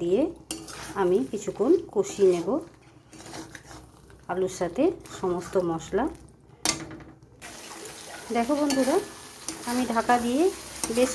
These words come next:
কয়েকবার নেড়ে চেড়ে নিয়েছি। এবারে আমি দিয়ে দেব সামান্য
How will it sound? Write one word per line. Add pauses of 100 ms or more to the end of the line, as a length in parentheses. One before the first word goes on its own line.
কয়েকবার
নেড়ে
চেড়ে
নিয়েছি। (680)
এবারে (100)
আমি
দিয়ে
দেব (840)
সামান্য